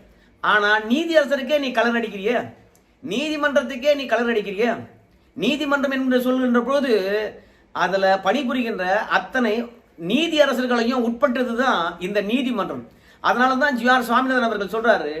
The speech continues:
"நீதிமன்றத்துக்கும் ஒரு கலர் பூசுற, ரெண்டாவது சாதி சாயம் பூசுற,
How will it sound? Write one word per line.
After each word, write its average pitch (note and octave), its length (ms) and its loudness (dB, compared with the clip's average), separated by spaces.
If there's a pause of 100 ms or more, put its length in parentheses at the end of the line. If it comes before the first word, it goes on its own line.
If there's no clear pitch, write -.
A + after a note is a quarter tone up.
(140)
"நீதிமன்றத்துக்கும் C#4 880 0
ஒரு B3+ 100 4
கலர் A#3+ 320 0
பூசுற, A#3+ 220 -4 (920)
ரெண்டாவது B3+ 360 0
சாதி C4 400 2
சாயம் B3 360 0
பூசுற, A#3 360 -2